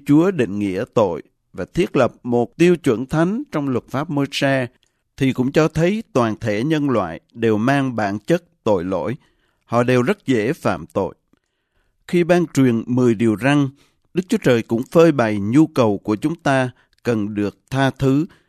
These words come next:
và cần có một phương pháp cứu chuộc. Cho nên tiếp theo mười điều răn là các hướng dẫn cho Israel xây dựng đền tạm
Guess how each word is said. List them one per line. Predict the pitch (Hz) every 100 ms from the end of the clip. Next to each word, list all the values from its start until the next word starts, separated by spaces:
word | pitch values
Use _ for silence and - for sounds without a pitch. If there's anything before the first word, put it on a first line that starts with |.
| _ _
và | 127
cần | - 131 120
có | - 143
một | 208 127 - -
phương | 160 165
pháp | 185 185 _ -
cứu | 147 208
chuộc. | 143 113 - _ _ _ _ _ _ _ -
Cho | 120
nên | 131 131 131
tiếp | 160 196
theo | 151 127
mười | 123 113 104
điều | 101 98
răn | 120 127 127 - _ _ -
là | 107
các | - 180
hướng | - 196 202
dẫn | 120 113 -
cho | 151 139 -
Israel | 143 135 147 135 131 135 127 _ _
xây | - 170 165
dựng | 123 92 101
đền | 120 110
tạm | 98 113 80